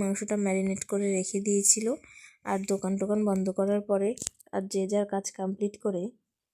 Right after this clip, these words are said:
সেদিনে এসেছিল, ওরা সবাই মিলে আমার শ্বশুরবাড়ির ছাদেই বারবিকিউ করার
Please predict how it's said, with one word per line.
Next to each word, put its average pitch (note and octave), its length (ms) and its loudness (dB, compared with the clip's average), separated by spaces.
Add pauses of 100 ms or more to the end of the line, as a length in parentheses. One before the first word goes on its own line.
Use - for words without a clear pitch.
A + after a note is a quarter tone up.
(160)
সেদিনে G#3 500 2
এসেছিল, G#3+ 380 0 (1040)
ওরা G3+ 180 0
সবাই G3 400 2
মিলে A#3+ 180 2 (340)
আমার A3 180 -8
শ্বশুরবাড়ির G#3 580 0
ছাদেই G#3 440 2
বারবিকিউ G3 560 6
করার F#3 360 2